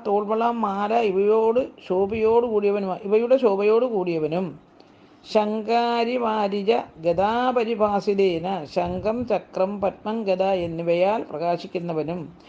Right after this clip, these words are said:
മേഘാസിതേന മേഘം പോലെ കറുത്തതുമായ വപുഷ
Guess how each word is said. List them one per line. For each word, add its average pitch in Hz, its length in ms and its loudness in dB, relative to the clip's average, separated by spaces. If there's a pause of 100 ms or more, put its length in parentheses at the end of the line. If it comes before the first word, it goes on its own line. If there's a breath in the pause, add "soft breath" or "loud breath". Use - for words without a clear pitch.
(360 loud breath)
മേഘാസിതേന 208 1080 2 (240)
മേഘം 214 540 -2
പോലെ 226 400 4
കറുത്തതുമായ 185 920 -2 (120)
വപുഷ 214 380 2